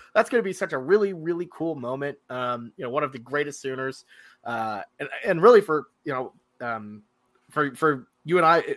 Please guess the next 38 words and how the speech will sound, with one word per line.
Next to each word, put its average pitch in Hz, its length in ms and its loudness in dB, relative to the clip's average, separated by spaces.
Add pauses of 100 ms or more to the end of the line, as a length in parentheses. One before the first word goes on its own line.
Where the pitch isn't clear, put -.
well, 156 180 -10
you 208 180 4
and 202 80 8
I 190 100 6
specifically, 156 600 -4
Jameson, 123 640 -4
you 135 60 0
know, 123 160 2
that, 165 240 2
that 180 160 2
was 160 320 -8 (460)
our 170 180 2
guy 147 280 -2
in 127 140 -6
college. 98 520 -8
You 139 60 -8
know, 143 100 0
everyone, 190 500 0
everyone 208 260 -4
who 202 120 -6
goes 185 340 -4
to 170 120 -2
O 151 80 0
U 156 260 -6
has 143 240 -2
their, 139 240 -6 (360)
ha-, 156 160 -2
has 175 220 0
their 160 140 -4
time 156 320 -2
there, 135 420 -4
and 143 100 -12
they 147 80 -6
have 143 260 0
their 131 200 -6
guy. 104 380 -16
You 127 80 -10
know, 131 320 -6